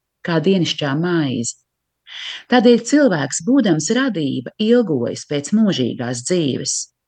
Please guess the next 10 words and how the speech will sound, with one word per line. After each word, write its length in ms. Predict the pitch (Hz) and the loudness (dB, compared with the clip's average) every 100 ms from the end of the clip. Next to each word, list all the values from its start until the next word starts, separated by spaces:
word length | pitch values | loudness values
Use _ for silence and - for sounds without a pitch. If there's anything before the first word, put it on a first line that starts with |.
| _ _ | _ _
kuru 220 | 226 214 | 4 6
neapdraudētu 1040 | 196 160 165 160 208 208 202 190 175 - - | 6 4 2 -2 -4 -2 -4 -4 -6 -10 -6
nāve. 540 | 190 196 151 123 120 _ _ _ _ _ _ _ - - | -4 -2 -4 -6 -10 _ _ _ _ _ _ _ -20 -8
Taču 260 | - 196 208 | -4 -2 -2
cilvēka 560 | - 302 277 202 185 | 2 4 4 2 -2
stāvoklis 720 | - 208 202 254 269 240 233 | -4 -2 0 0 0 0 -2
šajā 320 | - 226 208 180 | -2 -2 -2 -4
pasaulē 640 | 220 247 208 170 156 151 | -6 -6 -6 -6 -6 -6
šķiet 360 | - 247 220 | -4 -2 -2
bezcerīgs. 840 | 165 233 - - 131 117 117 - | -2 -6 -6 -6 -4 -6 -8 -12